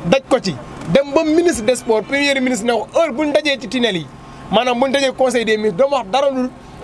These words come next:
stade Mbacké, tëli Mbacké yi nangam. Kon nag du ñu seetaan moins de un mois ay nit vandalisme bi ñu am ci réew mi ci yenn ndaw yi di am fii ci Mbacké Bawol. Loolu nag li ñu koy may mooy taxawaay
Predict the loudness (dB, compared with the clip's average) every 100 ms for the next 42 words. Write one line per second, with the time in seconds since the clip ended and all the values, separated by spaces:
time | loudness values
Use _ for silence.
0 | 0 0 0 0 0 0 0 -4 -4 -2
1 | 0 0 0 -2 0 -2 -2 -2 -2 -2
2 | -8 -18 -18 -18 -16 0 0 2 -2 0
3 | 0 2 2 0 0 -2 -8 -16 -16 0
4 | 4 4 2 0 2 2 2 0 0 -2
5 | -2 0 -2 -4 -6 -20 -18 -6 0 2
6 | 2 0 0 0 0 0 0 2 2 4
7 | 2 -2 -10 -14 -4 -2 0 0 2 0
8 | 0 -8 -4 -2 0 -2 0 0 0 0
9 | 0 -2 -6 -6 -6 -12 -2 2 2 2
10 | 0 0 2 0 0 -2 0 -2 0 0
11 | 0 0